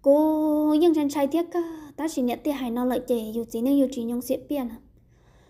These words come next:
Cô thế là mỗi khi cô sáng nhật tệ gì. Mỗi khi áo thun thì tệ là một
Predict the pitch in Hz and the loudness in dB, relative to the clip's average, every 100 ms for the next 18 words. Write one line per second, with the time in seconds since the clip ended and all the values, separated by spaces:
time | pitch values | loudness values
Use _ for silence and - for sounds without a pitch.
0 | _ - 277 330 330 311 294 294 294 285 | _ 2 4 6 6 6 4 4 2 2
1 | 277 285 277 277 277 339 349 330 247 320 | 2 4 4 4 4 2 0 0 2 4
2 | 349 - - 240 - - 240 - _ _ | 2 0 -6 -6 -6 -12 -14 -14 _ _
3 | _ _ _ _ _ _ _ _ _ _ | _ _ _ _ _ _ _ _ _ _
4 | 311 - 277 320 370 320 349 254 254 262 | -10 0 2 4 2 4 4 2 4 4
5 | 247 240 | 4 2